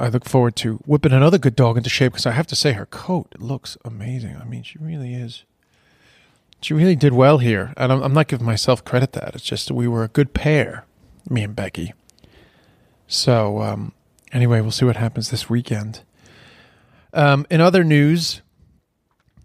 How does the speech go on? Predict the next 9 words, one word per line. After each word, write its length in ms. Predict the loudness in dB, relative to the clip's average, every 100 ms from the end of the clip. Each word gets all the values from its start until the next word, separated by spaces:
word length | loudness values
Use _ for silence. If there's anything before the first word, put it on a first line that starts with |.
| _ -4
uh, 180 | -2 -2
it's 140 | 0
just 160 | 0 2
me 160 | 2
today, 220 | 2 -2 -2
by 180 | -4
the 80 | -6
way. 300 | -6 -8 -10 _ _ _ _ _ _ _ -8
Um, 420 | -6 -4 -8